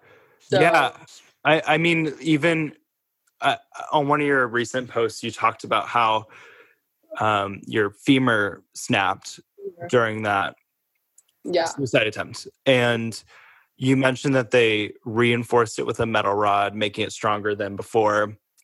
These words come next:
Speaker 2: And
Speaker 1: Mm.
Speaker 2: that's what pain gives you, reinforced
Speaker 1: Yeah.
Speaker 2: strength. And
Speaker 1: Yeah.
Speaker 2: I just, like, think that's, like, such a beautiful way to recontextualize what something means to you when you're, like,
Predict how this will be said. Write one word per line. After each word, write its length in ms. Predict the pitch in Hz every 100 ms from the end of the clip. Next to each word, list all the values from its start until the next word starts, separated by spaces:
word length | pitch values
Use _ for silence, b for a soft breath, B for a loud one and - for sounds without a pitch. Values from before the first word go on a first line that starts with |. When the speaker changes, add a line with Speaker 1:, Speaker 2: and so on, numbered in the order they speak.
| _
Speaker 2:
And 140 | 120 113
Speaker 1:
Mm. 20 |
Speaker 2:
that's 180 | 107 107
what 160 | 95 -
pain 240 | 107 107
gives 240 | 98 95 104
you, 340 | 92 95 -
reinforced 600 | - 110 107 101 104 101 98
Speaker 1:
Yeah. 360 | 98 - - -
Speaker 2:
strength. 400 | 107 107 156 - - - B B _ -
And 100 | 131
Speaker 1:
Yeah. 80 | 120
Speaker 2:
I 100 | 120
just, 260 | 143 139 151
like, 340 | 131 113 - _ _ _ _ _ _ _ _ _ _ _ _ -
think 300 | - 120 104
that's, 260 | 113 -
like, 280 | 131 107 -
such 280 | - 117 -
a 100 | 101 113 _ _
beautiful 560 | 104 98 - 113 101
way 280 | 98 95 92
to 460 | 98 - 98 90 117 - _ _ _ _
recontextualize 1500 | 107 104 104 - 110 - 95 - - 107 101 104 113 113 - _ _ _ _ _
what 280 | 110 110 -
something 340 | 117 98 101
means 320 | 90 90 104 -
to 100 | 151
you 340 | 156 170 180 - _ _ _ _ _ _ _
when 200 | 120 110
you're, 140 | 104
like, 260 | 95 90 -